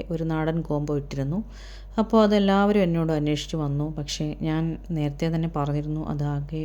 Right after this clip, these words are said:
ഒരു ഇരുപതെണ്ണം മാത്രമാണ് നമുക്ക് സ്റ്റോക്ക് ഉള്ളത് എന്നുള്ളത്. അപ്പോൾ അതിൻ്റെ, ആ, ബട്ടൺ റോസുകൾ, അതിൽ കാണിച്ചിരുന്ന ബട്ടൺ റോസുകളും സമ്മർ സ്നോ, ആ, പിങ്ക് സമ്മർ സ്നോ എന്നീ റോസുകളെല്ലാം തന്നെ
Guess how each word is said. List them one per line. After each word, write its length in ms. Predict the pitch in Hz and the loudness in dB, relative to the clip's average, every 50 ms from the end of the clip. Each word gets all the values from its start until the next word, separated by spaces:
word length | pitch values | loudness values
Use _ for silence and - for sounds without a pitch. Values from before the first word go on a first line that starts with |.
| 156 160 | -4 -4
ഒരു 160 | 147 151 147 143 147 | -2 -2 -2 -2 -2
ഇരുപതെണ്ണം 460 | 147 156 - 165 160 156 151 151 151 151 143 | -2 -2 -2 -2 -2 -2 -2 -2 -2 -2 -2
മാത്രമാണ് 500 | 143 143 - 156 151 147 143 143 165 214 - - - - - - - - - - - - - - 156 | -4 -4 -4 -4 -4 -2 -2 -2 -4 -4 -6 -8 -16 -16 -16 -16 -16 -16 -16 -16 -16 -14 -6 -2 0
നമുക്ക് 340 | 147 147 143 147 - 143 143 - - 139 - | 0 0 -2 -2 -2 -2 -2 -2 -2 -4 -4
സ്റ്റോക്ക് 360 | - - 160 151 143 143 - 151 | 0 2 2 2 2 2 -2 -2
ഉള്ളത് 500 | 147 147 147 147 147 143 143 143 143 165 175 - 147 135 | -2 -2 -2 -2 0 2 0 2 2 0 -2 -2 -2 -4
എന്നുള്ളത്. 400 | 131 127 127 127 123 117 120 - - - - - - - - - - - - 196 | -4 -6 -6 -6 -6 -6 -8 -10 -12 -14 -16 -16 -16 -16 -16 -16 -12 -4 -2 -2
അപ്പോൾ 200 | 185 208 202 196 190 | 2 4 4 6 6
അതിൻ്റെ, 340 | 185 202 202 202 214 220 220 - - 170 | 4 4 4 4 4 4 2 2 0 0
ആ, 60 | 170 165 165 165 170 | 0 2 2 2 0
ബട്ടൺ 260 | 165 - - 185 185 175 175 | 0 0 0 0 2 2 2
റോസുകൾ, 300 | 156 147 - - 151 147 143 | 2 2 0 -2 -2 -2 0
അതിൽ 140 | 147 151 156 - 156 | -2 -2 -4 -2 -2
കാണിച്ചിരുന്ന 580 | 147 143 143 143 143 147 151 151 147 165 175 170 160 147 | 0 0 0 -2 -4 -4 -4 -2 -2 -2 -2 0 0 -2
ബട്ടൺ 220 | 143 147 147 147 151 147 | -2 -2 -2 -2 0 -2
റോസുകളും 440 | 139 131 - - 139 135 139 151 165 165 - | -2 -2 -2 -4 -4 -4 -2 -4 -6 -4 -4
സമ്മർ 220 | 147 147 147 147 147 147 - | -4 -2 -2 -4 -4 -6 -6
സ്നോ, 180 | - 151 160 190 - - - - | -4 -2 -2 -4 -4 -8 -6 -4
ആ, 100 | 151 151 151 151 147 - 160 | -2 -2 -2 -2 -2 -2 -2
പിങ്ക് 240 | 151 156 151 151 147 156 | -2 0 -2 -2 -2 -4
സമ്മർ 200 | 147 147 147 139 - | -4 -4 -4 -6 -4
സ്നോ 120 | - 175 180 170 | -4 -2 -2 0
എന്നീ 140 | 160 156 156 151 147 | 0 -2 0 0 -2
റോസുകളെല്ലാം 640 | 139 139 - - 147 147 147 143 143 143 143 147 151 151 156 | -2 -2 -4 -4 -4 -2 -2 0 0 0 0 -2 -2 -2 -2
തന്നെ 180 | 151 156 175 | -2 -2 -4